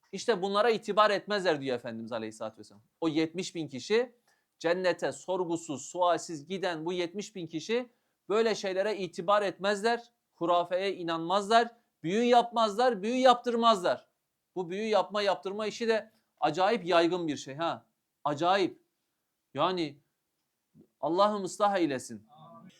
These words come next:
Speaker 1: Yetmiş bin kişi tabii bu kesretten kinaye. Sayısını belki daha fazla, daha daha fazla. Yetmiş bin kişi çünkü az.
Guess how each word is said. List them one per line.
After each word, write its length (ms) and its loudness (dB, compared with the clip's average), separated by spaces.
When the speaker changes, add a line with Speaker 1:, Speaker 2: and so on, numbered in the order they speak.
Speaker 1:
Yetmiş 400 -6
bin 100 -6
kişi 180 -14
tabii 260 -4
bu 120 -8
kesretten 680 -8
kinaye. 440 -10
Sayısını 560 -8
belki 260 -4
daha 180 -2
fazla, 380 -8
daha 220 -6
daha 220 2
fazla. 300 -10
Yetmiş 380 -12
bin 100 -14
kişi 200 -18
çünkü 240 -8
az. 360 2